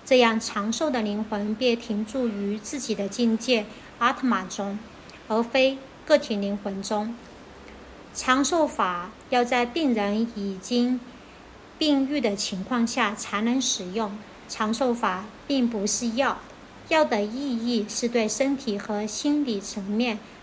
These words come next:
带来健康。阿育吠陀告诉我们，长寿法是让健康人保持健康。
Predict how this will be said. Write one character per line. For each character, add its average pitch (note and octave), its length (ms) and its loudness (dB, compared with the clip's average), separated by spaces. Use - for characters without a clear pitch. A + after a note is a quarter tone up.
带 A3+ 140 2
来 G3+ 180 -2
健 A3 240 0
康。 A3 400 -2
阿 C#4 100 6
育 D4+ 120 2
吠 D4 180 6
陀 A#3+ 180 0
告 B3 200 2
诉 B3 180 -2
我 G#3 140 2
们， G3 280 -4
长 G#3 300 -4
寿 C4 220 2
法 G#3 320 -4
是 A3+ 340 -2
让 A3 260 0
健 G#3+ 220 0
康 A3+ 240 -2
人 G#3 320 -2
保 G3 120 -2
持 G3+ 240 -2
健 G#3+ 300 0
康。 A3+ 360 -2